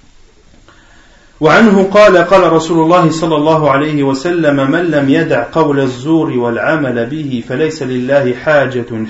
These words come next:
في أن يدع طعامه وشرابه." حديث رواه البخاري وأبو داود والترمذي. Et un autre hadith,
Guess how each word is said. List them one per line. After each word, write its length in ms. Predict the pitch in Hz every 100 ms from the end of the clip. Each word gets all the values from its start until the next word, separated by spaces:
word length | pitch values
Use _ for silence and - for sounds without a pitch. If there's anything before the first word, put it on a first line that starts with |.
| -
في 240 | 120 -
أن 120 | 120
يدع 440 | 123 156 135 123 117
طعامه 600 | 120 120 156 151 135 135
وشرابه." 880 | 170 151 135 131 120 123 117 120 117 - - _
حديث 360 | - 127 160 156 147 156
رواه 300 | 131 135 147
البخاري 540 | 123 120 117 143 139 127
وأبو 200 | 120 120
داود 280 | 120 151
والترمذي. 460 | 131 - 113 98 92 - _ _ _ _ _ - - - - - -
Et 80 | 139
un 80 |
autre 220 | 175 - 170
hadith, 420 | 151 139 208 233